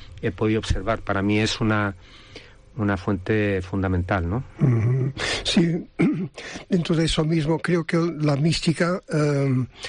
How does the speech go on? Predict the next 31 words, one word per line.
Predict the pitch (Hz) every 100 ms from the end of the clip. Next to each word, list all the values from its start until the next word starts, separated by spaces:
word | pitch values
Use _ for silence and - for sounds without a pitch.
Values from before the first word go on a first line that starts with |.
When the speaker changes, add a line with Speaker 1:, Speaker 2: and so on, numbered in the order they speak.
| - -
Speaker 2:
no | 156
solamente | - 156 160 147
tiene | 151 147 147
contacto | 135 - 151 143
con | 143 131
el | 123
mundo | 123 165 175 151 147 151 143
y | 139
con | 139 131 123
la | 131
realidad, | 131 123 120 123 151 139 143 - - - -
y | 175
es | 127
un | 127
realista | 127 123 127 147 - 135
en | 143
ese | 135 135
sentido, | 135 117 - 156 135 135 - -
sino | - 202
también | 170 180 -
conoce | - 143 147 160 - 143
el | 120
mundo, | 120 120 110 107 101 - - - -
eh, | 202 269
eh, | 151 170 185 214
incluso, | 170 - 165 - 175 - _ - 202 135 311 -
digamos, | 151 151 156 156 143
conoce | - 156 165 165 160 139
algo | 151 170 160 139
de | 131
Dios, | 123 117 113 - -